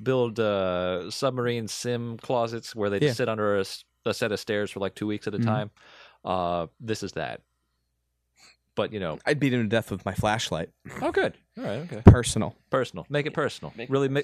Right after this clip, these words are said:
Speaker 1: drive
Speaker 2: Up
Speaker 1: the message
Speaker 2: close.
Speaker 1: home so that way they can hear you.
Speaker 2: It was sad because when they were, like, upset
Speaker 1: Yeah.
Speaker 2: about being killed, they go, "No, my friend, my friend. No,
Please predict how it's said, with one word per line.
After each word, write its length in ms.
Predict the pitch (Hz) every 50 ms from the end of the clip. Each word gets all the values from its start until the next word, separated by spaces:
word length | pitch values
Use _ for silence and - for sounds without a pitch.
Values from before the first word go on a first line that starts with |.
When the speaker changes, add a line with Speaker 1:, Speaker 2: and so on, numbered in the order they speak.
| - 127
Speaker 1:
drive 260 | - 139 135 135 127
Speaker 2:
Up 60 | 127
Speaker 1:
the 60 | 127
message 200 | 117 107 101 107
Speaker 2:
close. 100 | 110 107
Speaker 1:
home 140 | 90 80 73
so 140 | - - 147
that 80 | 160
way 80 | 156 147
they 80 | 135 131
can 100 | - 95
hear 220 | - - 131 98
you. 220 | 80 64 53 - - - - - - - _ _ _ - - - - -
Speaker 2:
It 100 | 139 147
was 160 | 160 147 -
sad 320 | - - 151 156 156 139
because 380 | 117 127 123 - 131 123 120 113
when 140 | 123 123 123
they 120 | 127 131
were, 100 | 139 143
like, 280 | 135 127 120 107 - - _ _ - -
upset 600 | 123 113 - - - - 131 113 139 - _ _ _ _ -
Speaker 1:
Yeah. 80 | 123
Speaker 2:
about 180 | 135 139 147 156
being 160 | 156 160 156
killed, 160 | 147 - 175
they 60 | 160 147
go, 100 | 151 147
"No, 180 | 151 165 170
my 140 | 160 147 139
friend, 440 | - - - 165 156 131 110 98 101 -
my 80 | 123
friend. 460 | 120 - - - 151 120 101 101 104 - _ _ _ _ _ _ _ _ _ _ _ _ _ -
No, 140 | 165 156 147